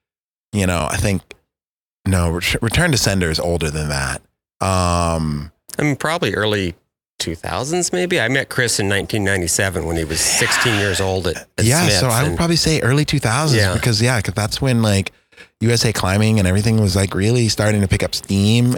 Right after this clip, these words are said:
Speaker 1: and, like,
Speaker 2: Right.
Speaker 1: these climbing organizations, and that's when you start having gyms. So, like, yeah, probably the early two thousands. But I think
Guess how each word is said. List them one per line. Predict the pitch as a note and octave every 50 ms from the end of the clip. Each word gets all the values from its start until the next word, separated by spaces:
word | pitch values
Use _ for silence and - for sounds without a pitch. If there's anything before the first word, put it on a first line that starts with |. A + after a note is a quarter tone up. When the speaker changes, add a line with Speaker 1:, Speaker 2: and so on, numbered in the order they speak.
| -
Speaker 1:
and, | - F#2 F#2+ F#2 F#2
like, | F2+ F2 F2 F2 G2+
Speaker 2:
Right. | G#2 G2+ F#2+ F2+
Speaker 1:
these | F2+ E2+
climbing | - - - F2 F#2+ G2 G#2 G#2
organizations, | G2+ G2+ G2+ G#2 G#2 G2+ G2 G#2 G2+ G#2 G#2 G#2 - A#2 A2+ A#2 A2 G2
and | G2 F2+ F2 E2+
that's | F2 F2+ F2+ -
when | - G2+ F#2 F#2
you | F2+
start | E2+ - - F#2 F#2+ F#2
having | G2+ G2+ G2 F#2+ F#2+ F#2 F#2 F#2
gyms. | E2+ D#2+ F2+ G2 A2+ A2
So, | G2 - F#2 F2
like, | F2 F2+ F2 F2 - - -
yeah, | G2+ A#2 G#2
probably | F#2 - F#2+ G2 B2
the | A#2 G#2+
early | E2 E2+ G#2 G#2+ G#2 F#2+
two | F2 - G2 F2+
thousands. | - D#2+ E2+ G#2 G#2+ F#2 E2+ D#2
But | - - F2+
I | F#2
think | F#2 B2 C3+ A#2+